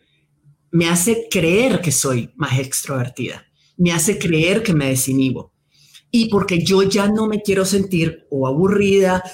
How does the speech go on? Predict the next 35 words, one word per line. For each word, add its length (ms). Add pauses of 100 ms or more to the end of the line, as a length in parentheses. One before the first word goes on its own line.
(160)
o 100
aislada, 840 (220)
o 380
triste, 720 (180)
o 400 (180)
porque 280
en 100
efecto 380
el 80
licor 420
entume. 720 (840)
Entume 420
el 80
cerebro, 800 (120)
entume 500
las 140
sensaciones, 520
entume 320
el 60
sistema 320
nervioso. 440
¿Has 60
visto 200
a 40
la 60
gente 240
que 80 (240)
<laughs> 220
borracha 420
se 120
cae 200
y 40
ni 120
siente, 400
rebota? 640